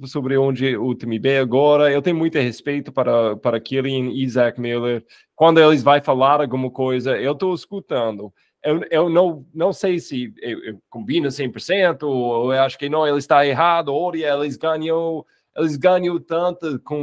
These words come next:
o time B, agora ele está virando suas costas para o time. Eu ne-, eu nem entrei com essa,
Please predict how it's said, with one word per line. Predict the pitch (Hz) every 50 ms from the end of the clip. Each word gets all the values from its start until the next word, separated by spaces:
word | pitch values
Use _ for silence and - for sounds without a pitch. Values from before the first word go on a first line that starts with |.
| 139 139 143
o | 135
time | 127 147 139 131 117
B, | 120 160 175 175 175 165
agora | 143 123 120 160 175 165 165
ele | 156 156 160
está | 131 - 165 156
virando | 151 131 147 165 165 165 165 151 131
suas | - 151 151 135 -
costas | _ - 165 180 185 180 - 151 131
para | - 156 139 143 147
o | 151 151 143
time. | 131 147 147 147
Eu | 147 143 - 151 196 214 220
ne-, | 214 196 - -
eu | 190 202 202 185 - _ _ _
nem | 165 190 220 233 214 202
entrei | 185 - - 120 143 147 151 147
com | - 135 131 127
essa, | 123 123 120 -